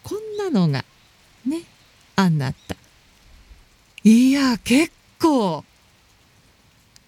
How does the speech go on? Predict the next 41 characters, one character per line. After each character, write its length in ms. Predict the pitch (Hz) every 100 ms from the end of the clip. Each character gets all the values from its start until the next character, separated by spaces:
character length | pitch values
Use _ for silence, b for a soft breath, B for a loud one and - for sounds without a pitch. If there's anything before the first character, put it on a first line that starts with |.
| _ _ _ _ _ _ _ 208
「お 100 | 208
酌 340 | 247 - 226
は 160 | 220 208
こ 220 | - 220
の 200 | 254 233
方 200 | 254 233
が 180 | 190 175
結 240 | 247 269 -
構 120 | 196
飲 200 | 151 139
め 160 | 160 156
る。」 100 | - _ _ _ _ _ _ _ _ _ _ _ - _ _ _ _ _ _ _ -
夜 300 | 220 220 185
は 160 | 175
長 360 | 170 170 170 202
い。 120 | 196 _ _ _ _ _ _ _ _ _ -
雪 340 | 208 - 226
は 200 | 190 180
し 220 | 175 277
ん 60 | 226
し 180 | 190 180
ん 100 | 151
と 140 | 143
降 140 | -
り 140 | 190 208
出 140 | 208
し 120 | 175
た。 180 | - 110 _ _ _ _ _ _ _ _ _ _ _ _ _ _ _ _ -
床 300 | 190 214 208
を 80 | 202
取 160 | 226
っ 40 | -
て 200 | 202 180
か 120 | 180
ら 120 | 170
酒 320 | 185 180 202
を 100 | 202
も 240 | 196 208 214
う 80 |
一 220 | 220 - 202
度、 180 | 214